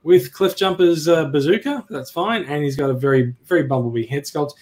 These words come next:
And like Cliff Jumper, the rear of the car sort of becomes a shield that he can carry with him. Uh, I do personally think it's a fantastic looking Bumblebee,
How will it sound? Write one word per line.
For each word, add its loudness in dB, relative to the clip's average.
And -6
like 2
Cliff 0
Jumper, 0
the 0
rear 2
of -2
the -6
car -2
sort -8
of -10
becomes -4
a -6
shield -2
that -20
he -10
can -12
carry -10
with -2
him. -18
Uh, 4
I 2
do 6
personally 2
think -2
it's -8
a -20
fantastic -6
looking -2
Bumblebee, -2